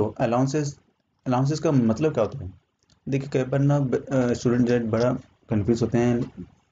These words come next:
कि what is the difference between the allowances and the perquisites। देखिए, perquisites का मतलब क्या होता है? That is the benefits, ठीक है। And the benefits that may be in cash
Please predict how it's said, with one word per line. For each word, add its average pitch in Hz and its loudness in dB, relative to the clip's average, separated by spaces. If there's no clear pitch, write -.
कि 120 2
what 123 0
is 131 2
the 117 0
difference 110 -2
between 110 0
the - 0
allowances 107 0
and 110 -2
the 117 -2
perquisites। 95 -2
देखिए, 131 0
perquisites 123 -2
का 147 0
मतलब 131 2
क्या 113 -2
होता 113 0
है? 104 -2
That 131 -2
is 131 -4
the 113 0
benefits, 104 -2
ठीक 117 -2
है। 139 0
And 131 0
the 139 2
benefits 113 -2
that 117 0
may 120 0
be 123 2
in 120 2
cash 120 2